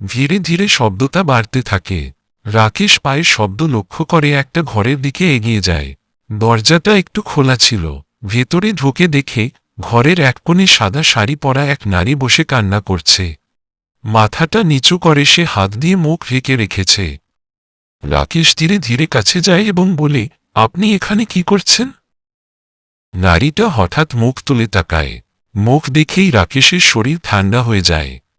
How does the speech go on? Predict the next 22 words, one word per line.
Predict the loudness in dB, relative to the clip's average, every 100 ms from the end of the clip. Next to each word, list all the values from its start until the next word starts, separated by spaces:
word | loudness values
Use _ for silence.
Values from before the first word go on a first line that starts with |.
| _ 0
চোখে | 0 0 -4 -2
নেই | 0 0
মনি, | -2 -2 -2 -4 _ _ _
ফাঁকা | 0 0 0 0
গহর | 0 0 -2 -4
থেকে | -4 -4
কেমন | -2 0 0 -2
ভৌতিক | -2 -4 -2 -4 -2
এক | 0
শূন্যতা | 0 0 0 -2 -2 0
তাকিয়ে | 0 0 0 0
আছে | 0 -2
তার | 0 0 0
দিকে। | -4 -4 -8 -8 _ _ _ _ _ _ -2
নারীর | 4 4 2 -2 -2
ঠোঁটে | -2 2 0
একটা | 0 0 2
অদ্ভুত | 2 0 -4 -4
হাসি। | 0 2 2 2 -2 -8 _ _ _ _ _ _ _ -6
রাকেশ | 0 2 2 0 0
পিছিয়ে | 0 -2 0 0
আসে, | 0 0 0